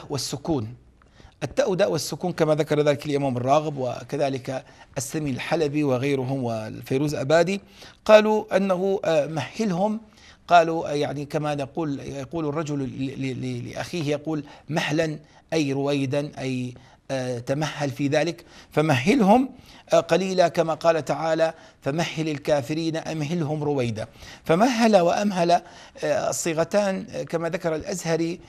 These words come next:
في معاني القراءات، منهم من قال على أنها على معنى واحد، ومنهم من خالف بين المعنيين،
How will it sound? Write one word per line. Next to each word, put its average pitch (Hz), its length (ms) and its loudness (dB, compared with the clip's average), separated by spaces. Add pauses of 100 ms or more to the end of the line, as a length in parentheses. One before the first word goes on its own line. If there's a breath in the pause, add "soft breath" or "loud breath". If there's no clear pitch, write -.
(180 loud breath)
في 165 160 -6
معاني 170 280 -2
القراءات، 156 680 -2
منهم 156 300 -6
من 139 100 -4
قال 151 240 -2
على 139 260 -4
أنها 143 300 -8
على 131 240 -4
معنى 156 240 -4
واحد، 190 340 -2
ومنهم 226 320 -4
من 175 120 -2
خالف 185 420 2 (520 loud breath)
بين 196 300 2
المعنيين، 170 960 2